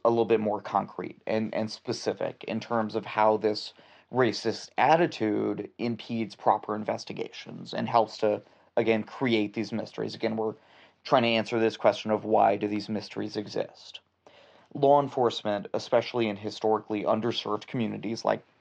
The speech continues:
Native American communities, indigenous communities, has to make tough choices all the time. As we mentioned earlier, that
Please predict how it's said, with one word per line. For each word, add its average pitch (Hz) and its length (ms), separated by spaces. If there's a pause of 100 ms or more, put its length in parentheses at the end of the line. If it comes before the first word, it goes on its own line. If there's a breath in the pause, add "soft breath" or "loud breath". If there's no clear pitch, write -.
(140)
Native 110 260
American 107 380
communities, 107 640
indigenous 104 500
communities, 104 640 (540 loud breath)
has 120 300
to - 120
make 110 260 (100)
tough - 300
choices - 480
all 110 260
the 107 80
time. - 340
As 117 100
we 131 100
mentioned 131 280
earlier, 110 280
that 117 180